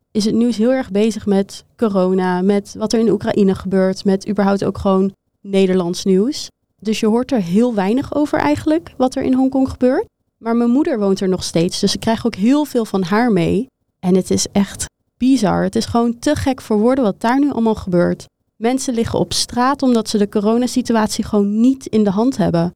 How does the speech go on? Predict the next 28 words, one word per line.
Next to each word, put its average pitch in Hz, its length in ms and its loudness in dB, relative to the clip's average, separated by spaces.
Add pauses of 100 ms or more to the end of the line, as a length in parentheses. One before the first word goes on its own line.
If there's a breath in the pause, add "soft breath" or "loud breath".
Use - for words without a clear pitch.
(400)
Mensen 214 640 0 (140)
die 214 200 -2
positief 220 540 0
zijn, 233 240 2
die 208 80 0
gaan 202 320 0 (320)
meteen 254 380 -2
naar 247 100 -2
het 196 120 -10
ziekenhuis. 247 680 0 (300)
Of 214 200 -10
mensen 233 340 0
die 208 200 -2 (280)
verwacht 190 500 -2
positief 277 540 0
zijn. 294 360 0
Dus 214 180 0
als - 120 -4
je 196 80 0
in - 100 -6
aanraking 233 500 0
bent 247 180 0
gekomen 254 280 0
met 254 140 -2
iemand 254 200 0
die 254 80 -4
positief 247 540 -2
is, 320 240 0